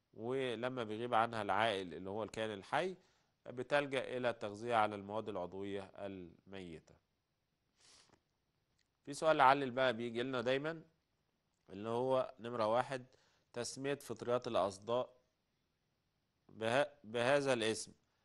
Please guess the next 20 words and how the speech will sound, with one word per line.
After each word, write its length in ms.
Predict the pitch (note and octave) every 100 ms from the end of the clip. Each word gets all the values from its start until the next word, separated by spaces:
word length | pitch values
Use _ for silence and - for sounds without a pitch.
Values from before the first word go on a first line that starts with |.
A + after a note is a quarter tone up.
| _ _ _ _ -
آه، 480 | B2 B2 A#2+ A2 B2
الإجابة 520 | C3+ C3 D#3+ D#3+ D3
لأن 320 | C3 D3 D3
أعراض 800 | C3+ A#2+ E2+ A2+ A#2 C3+ C#3+ A2+
الإصابة 680 | G#2+ G#2 G2+ C3 C#3 D3 C#3+
بتظهر 680 | A2+ A2+ C3 C#3 C3+ C3+ C#3
على 400 | G#2 A2 B2 C3
هيئة 480 | C3 A#2+ B2 C#3 B2+
بثرات 960 | G#2 B2 B2 B2 A2+ B2+ D3 D3+ - - -
لونها 600 | G#2+ A#2+ C#3 B2 A#2 A2
بيكون 560 | F2+ G#2 G#2 B2 B2 A2+
بني 280 | A#2+ B2+ A2+
محمر 560 | G#2+ - A2 C3 C3 A#2+ _ _ -
بتشبه 720 | A2 A2+ C#3+ C3 - A#2+ C#3 A#2+
صدأ 460 | - - A#2 A#2+ G#2+ - A2+
الحديد. 500 | G#2+ - F2 D#2 - _ _ _ _ _ B2+
نمرة 240 | C#3 D3
اتنين، 480 | C#3 D3+ E3+ F#3+ E3
في 200 | - B2+
حالة 420 | - D#3 D#3+